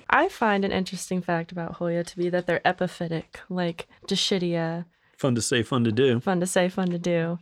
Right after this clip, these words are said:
Speaker 1: They grow on the surfaces of plants in that way. So in their natural environment, they kind of grow under the underbrush of tree bark and around in that way.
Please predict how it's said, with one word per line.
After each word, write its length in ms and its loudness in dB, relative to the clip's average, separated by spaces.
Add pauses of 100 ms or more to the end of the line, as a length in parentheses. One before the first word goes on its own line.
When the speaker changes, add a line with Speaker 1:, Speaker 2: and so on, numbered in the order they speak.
(100)
Speaker 1:
They 140 4
grow 220 6
on 140 6
the 80 4
surfaces 520 0
of 120 -2
plants 340 -2
in 60 -2
that 220 0
way. 240 -2
So 240 0
in 100 2
their 240 2
natural 540 2
environment, 440 -2
they 100 -2
kind 200 -2
of 100 -4
grow 480 0 (120)
under 280 2
the 160 0
underbrush 520 0
of 120 -8
tree 240 -2
bark 400 -4
and 340 -6 (500)
around 340 2
in 100 2
that 220 0
way. 300 -2